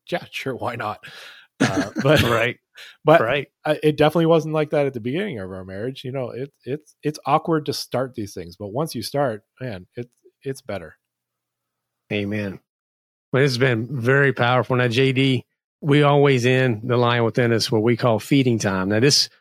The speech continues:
Speaker 2: we're not, we can park the sex topic for a minute and just, this talks a little bit about you. Just a fun lightning round. Uh, just, uh, four or five questions that, that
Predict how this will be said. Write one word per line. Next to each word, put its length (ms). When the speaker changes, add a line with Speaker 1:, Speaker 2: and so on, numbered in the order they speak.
Speaker 2:
we're 80
not, 200
we 260
can 120
park 300
the 80
sex 280
topic 300
for 160
a 40
minute 300
and 100
just, 220
this 160
talks 320
a 40
little 180
bit 140
about 240
you. 200
Just 180
a 40
fun 280
lightning 340
round. 400
Uh, 140
just, 180
uh, 300
four 240
or 40
five 260
questions 460
that, 200
that 260